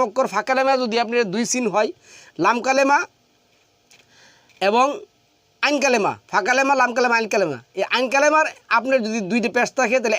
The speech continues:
একটা পেশ হয়ে যাবে, দুইটা জবর থাকলে একটা জবর হবে, দুইটা জের থাকলে একটা জের হয়ে যাবে। এটা গ্রামারের নিয়ম, আপনি ওদেরকে জিজ্ঞাসা করেন। তো আমরা ওইখানে যাব না, কিন্তু আমি যেটা দেখব, এই কথাটা আল্লাহ কী করছেন দেখেন। আপনি যদি এটারও যদি আসসালামু আলাইকুম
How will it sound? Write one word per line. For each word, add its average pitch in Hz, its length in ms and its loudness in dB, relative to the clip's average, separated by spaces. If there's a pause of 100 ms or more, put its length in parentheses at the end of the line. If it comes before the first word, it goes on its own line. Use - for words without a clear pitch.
একটা - 220 -6
পেশ 247 120 0
হয়ে 233 160 0
যাবে, 240 180 0
দুইটা 214 240 0
জবর 240 200 0
থাকলে 240 220 -4
একটা 190 300 -2
জবর 233 240 0
হবে, 226 220 -2
দুইটা 214 180 0
জের 226 200 -2
থাকলে 220 160 -2
একটা 175 220 -2
জের 170 140 0
হয়ে 131 180 -4
যাবে। 120 140 -8
এটা 202 140 0 (580)
গ্রামারের 214 420 0
নিয়ম, 196 140 0
আপনি 190 200 0
ওদেরকে 165 340 -2
জিজ্ঞাসা 160 320 -4
করেন। 104 220 -18 (2500)
তো - 80 -2
আমরা 269 140 4
ওইখানে 285 340 4
যাব 254 240 4
না, 311 140 4 (180)
কিন্তু 220 160 -2
আমি 226 260 2
যেটা 269 180 2
দেখব, 233 260 0 (240)
এই 262 220 4 (100)
কথাটা 302 320 4 (200)
আল্লাহ 302 240 2
কী 233 80 -6
করছেন 214 320 0
দেখেন। 170 220 0
আপনি 208 220 0
যদি 208 240 -2 (600)
এটারও 262 280 4
যদি 294 180 0
আসসালামু 262 500 4
আলাইকুম 247 320 2